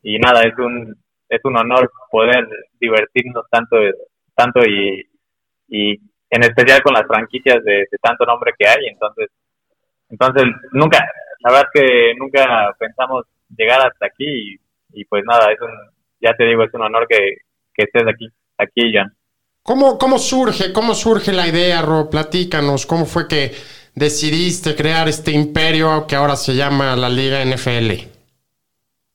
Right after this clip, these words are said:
Speaker 1: Gracias, John. Pues nada, surgió, la verdad que, que cuando juegas el fantasy es, es algo que te va atrapando, ¿no? Es como una, es una adicción.
Speaker 2: <laughs>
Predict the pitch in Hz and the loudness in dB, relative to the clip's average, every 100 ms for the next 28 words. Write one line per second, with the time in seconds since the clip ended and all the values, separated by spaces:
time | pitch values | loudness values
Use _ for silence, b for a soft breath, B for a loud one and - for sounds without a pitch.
0 | _ _ _ _ _ _ - 170 151 160 | _ _ _ _ _ _ -6 0 4 4
1 | 147 139 135 139 135 127 139 160 143 143 | 6 6 6 4 4 -2 0 2 2 0
2 | 127 156 170 180 156 139 175 - 196 180 | -2 0 2 2 2 2 0 -2 -4 -2
3 | 135 101 _ _ _ _ _ _ _ _ | -2 -4 _ _ _ _ _ _ _ _
4 | _ _ _ _ 156 _ _ - 117 127 | _ _ _ _ _ _ _ -10 -8 -8
5 | 127 123 143 156 147 - 110 110 - 139 | -8 -4 0 2 0 -4 -16 -6 -4 -2
6 | 139 135 143 139 139 - 120 _ _ _ | -4 -4 -8 -8 -14 -10 -12 _ _ _
7 | _ - 131 127 131 - - 107 120 117 | _ -12 0 2 2 2 2 4 4 2
8 | 110 117 110 110 117 - 123 123 127 120 | 0 -2 -2 -6 -6 -6 -10 -4 -2 0
9 | 107 104 113 - 117 87 - 120 127 | 0 0 -2 -4 -6 -6 -8 -4 -4